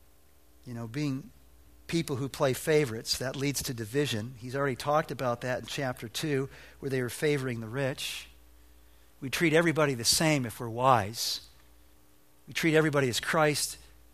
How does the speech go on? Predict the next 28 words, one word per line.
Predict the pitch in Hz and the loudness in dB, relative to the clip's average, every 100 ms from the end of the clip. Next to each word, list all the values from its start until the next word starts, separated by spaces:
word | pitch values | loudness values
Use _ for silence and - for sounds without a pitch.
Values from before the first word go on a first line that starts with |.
| - | -12
treated | - 143 123 - | -4 -2 -2 -4
people, | 123 113 131 147 - - - - - - - | -8 -6 -8 -10 -16 -20 -20 -20 -20 -20 -4
seeing | - 180 170 151 | 2 6 6 8
them | 143 143 139 123 - | 6 6 4 -6 -14
for | - 139 | -8 -2
who | 160 | 2
they | 143 | 2
are, | 127 143 131 | 4 4 4
made | 143 156 | 2 2
in | 135 | 0
the | 135 | 0
image | 127 123 | 0 -2
of | 113 | -2
God. | 127 113 139 131 - - - - - - - - - | 0 2 2 -2 -12 -20 -20 -20 -20 -20 -20 -20 0
And | 156 147 | 2 4
we're | 143 | 4
sincere, | - 135 - 226 165 139 | 2 4 4 8 8 8
literally, | 202 170 135 127 - - - - - | 8 8 6 2 -2 -14 -20 -20 -2
without | 151 180 175 151 | 8 12 12 12
hypocrisy | 147 175 170 165 139 - 135 | 2 6 8 8 2 -2 0
is | 120 131 | 0 0
what | 143 | -2
that | 139 131 135 | -2 -4 0
word | 147 127 | 0 0
means, | 127 143 104 87 | 2 2 0 -2
sincere. | - 117 - 143 90 90 - - - - - - | 0 2 2 2 -2 -8 -18 -20 -20 -20 -20 -10
There's | 139 - | -2 -2
consistency | 135 - - 220 - 123 - 107 90 | 0 2 6 8 6 4 -2 -4 -8